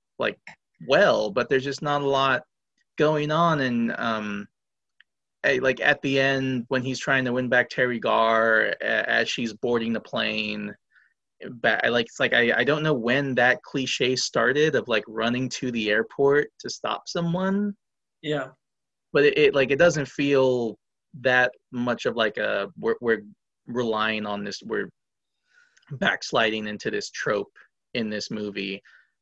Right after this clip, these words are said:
Speaker 1: And he says to her, like, "Well, like, what, what, why do you wanna go with him? Because he sings to you? Like, I'll sing to you." And then he starts to sing, like,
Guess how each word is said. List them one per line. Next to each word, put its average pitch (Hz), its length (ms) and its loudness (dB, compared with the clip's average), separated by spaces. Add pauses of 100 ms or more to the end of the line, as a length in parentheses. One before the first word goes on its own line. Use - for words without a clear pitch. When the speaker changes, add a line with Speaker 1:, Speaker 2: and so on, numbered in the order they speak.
(160)
Speaker 1:
And 101 520 -2 (520)
he 113 380 -4
says 120 340 0
to 123 120 -6
her, 123 160 0
like, 120 200 0
"Well, 214 240 0
like, 160 180 2
what, 151 240 0
what, 160 200 0
why 165 140 2
do 170 60 0
you 165 60 2
wanna 156 200 0
go 165 120 2
with 156 140 -4
him? 185 240 0
Because 127 340 -4
he 151 180 -6
sings 175 440 -4
to 190 100 -2
you? 220 200 2
Like, 156 280 2
I'll 208 200 2
sing 160 300 -2
to 135 60 -2
you." 151 380 -2
And 131 100 0
then 117 140 -2
he 123 120 -8
starts 123 360 -2
to 123 120 -4
sing, 113 540 -6
like, 98 240 -6